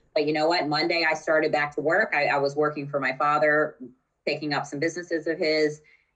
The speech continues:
and I was in the gym after work, right? I actually, I probably even went in the morning to do my cardio, and, like, off I was going with my Tupperware prepared meals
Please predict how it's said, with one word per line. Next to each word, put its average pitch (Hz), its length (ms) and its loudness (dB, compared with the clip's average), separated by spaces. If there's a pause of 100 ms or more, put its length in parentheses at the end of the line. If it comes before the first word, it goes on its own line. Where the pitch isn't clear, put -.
(120)
and 127 100 -4
I 127 60 2
was 131 140 0
in 139 100 -2
the 127 60 -4
gym 151 480 0
after 131 300 -2
work, 151 420 2
right? 143 540 0
I 131 200 -2
actually, 151 360 -2
I 143 60 -2
probably 156 280 2
even 147 180 0
went 139 200 -4
in 139 80 -6
the 131 40 -4
morning 139 360 -2
to 139 60 -4
do 131 120 -2
my 117 140 -8
cardio, 147 680 0
and, 139 160 -4
like, 127 280 -4 (280)
off 175 280 2
I 156 80 2
was 151 160 2
going 151 420 -2 (120)
with 139 320 -2 (380)
my 127 460 0
Tupperware 170 540 2
prepared 160 440 0
meals 147 580 0